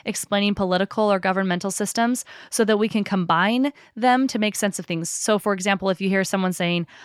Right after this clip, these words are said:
"I'm a democratic socialist," they're saying that they believe in the political system of democracy and the economic system of socialism.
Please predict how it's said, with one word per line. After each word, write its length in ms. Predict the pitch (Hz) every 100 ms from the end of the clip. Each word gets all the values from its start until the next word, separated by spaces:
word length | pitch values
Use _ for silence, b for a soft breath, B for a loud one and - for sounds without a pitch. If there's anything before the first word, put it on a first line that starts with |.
| B -
"I'm 160 | 180
a 40 | 185
democratic 580 | 185 180 175 185 170
socialist," 760 | - 320 427 196 170 190 - - b b b b
they're 200 | 202 214
saying 300 | 202 208 202
that 120 | 196
they 120 | 190 190
believe 300 | 190 202 185
in 60 |
the 80 | 185
political 480 | 170 185 185 185 196
system 340 | - - 180
of 120 | 170
democracy 800 | 165 196 269 339 277 - 220 214
and 160 | 202 190
the 100 | 190
economic 460 | 214 247 214 202 196
system 280 | 190 -
of 120 | 175 165
socialism. 720 | 214 214 208 180 175 180